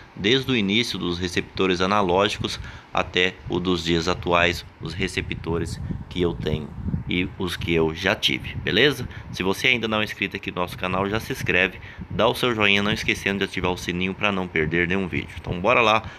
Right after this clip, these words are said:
conhecer os receptores de parabólica da banda C que eu já tive e que ainda tenho alguns aqui. Bom, meu primeiro receptor de parabólica foi esse Texat. Era um receptor manual,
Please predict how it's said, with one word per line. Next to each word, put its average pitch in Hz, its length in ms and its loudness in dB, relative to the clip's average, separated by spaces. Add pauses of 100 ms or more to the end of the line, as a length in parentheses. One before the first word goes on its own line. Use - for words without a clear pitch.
(160)
conhecer 110 300 2
os 104 180 0
receptores 104 680 0
de 120 80 -6
parabólica 92 640 2
da 82 120 0
banda 110 340 0
C 85 260 0 (320)
que 90 120 -4
eu 87 180 2
já 104 260 2
tive 104 560 -4
e 92 120 -6
que 87 160 -2
ainda 92 240 0
tenho 92 300 0
alguns 85 380 -2
aqui. 73 240 -8 (920)
Bom, 98 160 -2
meu 101 120 2
primeiro 127 480 4
receptor 110 520 2
de 101 80 0
parabólica 92 720 2 (160)
foi 92 200 4
esse 92 280 -2
Texat. - 960 -2 (360)
Era 82 140 -6
um 82 60 -2
receptor 85 520 0
manual, 92 600 4